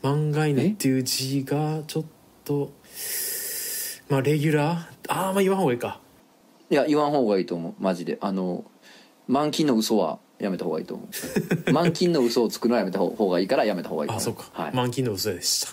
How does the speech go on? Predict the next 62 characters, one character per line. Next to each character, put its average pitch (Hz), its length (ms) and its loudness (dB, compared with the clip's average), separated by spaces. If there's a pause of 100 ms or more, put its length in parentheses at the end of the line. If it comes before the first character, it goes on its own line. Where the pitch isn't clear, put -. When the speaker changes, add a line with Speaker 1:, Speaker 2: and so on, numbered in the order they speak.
(140)
Speaker 1:
た。 202 100 4
Speaker 2:
<laughs> - 0 -
そ 175 240 2
う - 20 -2
や 143 100 2
ろ？ 151 280 0
Speaker 1:
う 120 300 2
ん。 208 40 4
Speaker 2:
満 208 100 2
金 190 180 2
の 175 100 4
嘘 135 180 2
や 110 100 4
か 92 120 0
ら。 85 100 -2
Speaker 1:
根 135 200 0
も 123 140 2
葉 123 180 -2
も 104 140 -4
な 95 180 -8
い 90 80 -8
嘘。 95 240 -2
Speaker 2:
根 160 220 4
も 151 160 2
葉 113 40 2
も 107 80 0
な 104 80 2
い。 - 20 -2
び 120 120 2
っ - 40 -6
く 147 160 0
り 139 40 2
し 135 60 -2
た。 - 80 0
Speaker 1:
う - 60 -4
ん。 113 140 -2
Speaker 2:
な-、 135 160 2
な 131 180 0
ん 190 40 2
な 185 80 2
ん - 20 -2
こ 104 60 -2
れ？ 92 60 -2
震 202 280 4
え 135 60 2
た 101 100 0
わ。 85 100 0
バ 127 140 0
カ 160 100 0
す 160 120 -2
ぎ 147 80 0
る 135 80 2
と 127 80 0
思 107 120 -2
っ - 40 -8
た。 139 160 -2
Speaker 1:
あ 120 40 -2
の、 113 300 -2
煙 175 320 2
の 165 120 2
な 156 120 2
い、 139 160 0